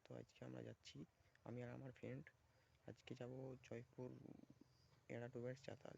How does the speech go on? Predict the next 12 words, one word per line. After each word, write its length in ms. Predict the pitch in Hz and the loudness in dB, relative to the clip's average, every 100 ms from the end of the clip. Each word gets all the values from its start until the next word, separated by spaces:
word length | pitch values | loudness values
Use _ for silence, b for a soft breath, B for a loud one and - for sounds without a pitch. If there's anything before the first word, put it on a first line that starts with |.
| - | -2
যেখানে 280 | 110 127 127 | -2 0 2
ইংরেজদের 480 | 120 120 - 135 135 - - B B B B B - - | 4 2 2 0 0 -4 -12 B B B B B -14 -6
হেলিকপ্টার 480 | 120 127 135 - 135 | 0 4 2 4 4
যা 120 | 120 | 4
ওঠানামা 340 | - - 113 110 | 2 4 2 2
করতো, 320 | 110 - 127 | 0 -2 -2
so 220 | 139 - 139 - | -2 0 -2 -2
সেখানে 200 | 120 123 | -4 -2
আমরা 120 | 131 117 | 0 0
দেখতে 220 | - - | 0 0
যাব। 260 | 113 123 123 | 0 0 0
তো 140 | 123 | 2